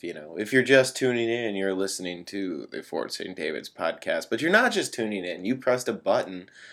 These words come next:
on your little portable media playing device that said, "Fort Saint David's Podcast,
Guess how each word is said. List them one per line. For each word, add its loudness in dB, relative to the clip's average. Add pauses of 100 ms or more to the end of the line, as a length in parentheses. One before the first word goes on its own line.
(440)
on 2
your 8
little 4
portable 2
media 0
playing -2
device 0
that 0
said, 4 (160)
"Fort -6
Saint -6
David's -6
Podcast, -6